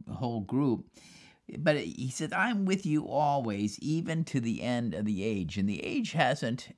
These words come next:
ended yet. We're getting close.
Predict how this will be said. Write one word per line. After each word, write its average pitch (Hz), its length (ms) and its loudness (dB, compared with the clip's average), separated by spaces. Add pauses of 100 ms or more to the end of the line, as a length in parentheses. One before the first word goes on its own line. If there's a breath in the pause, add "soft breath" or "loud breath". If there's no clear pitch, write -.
(180)
ended 113 580 2
yet. 101 480 -2
We're 110 160 -2
getting 120 320 0
close. 101 640 -2